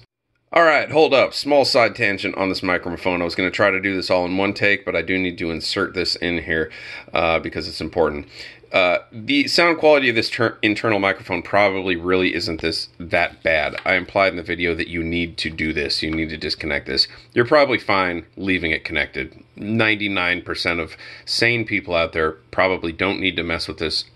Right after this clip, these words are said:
at all. Don't need to mess with this at all. It's gonna probably sound decent. Probably won't know the difference. But if you do want the utmost sound quality, you're probably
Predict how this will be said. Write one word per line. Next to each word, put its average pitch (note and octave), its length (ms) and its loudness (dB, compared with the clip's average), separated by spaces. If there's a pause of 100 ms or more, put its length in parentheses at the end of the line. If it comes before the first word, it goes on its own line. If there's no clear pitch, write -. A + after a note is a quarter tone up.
at G#2+ 140 2
all. F2 380 0 (400)
Don't F2 160 0
need F#2 140 0
to F2 60 -6
mess F2 260 -4
with E2 120 -8
this F#2+ 340 0
at F2+ 160 2
all. D2+ 320 0 (280)
It's - 160 -6
gonna A2 280 0 (240)
probably G2 500 0
sound F2 540 -2
decent. D#2 560 -4 (760)
Probably G2+ 460 0
won't F2 200 -4
know E2 120 -4
the D#2 100 -4
difference. C2+ 340 -8
But E2 180 0
if E2 120 -2
you F#2+ 80 2
do A#2+ 200 0
want A#2 240 2
the F2 180 -2
utmost G2 500 0
sound F2 280 -2
quality, D#2 400 0
you're E2 240 -6
probably A2 880 2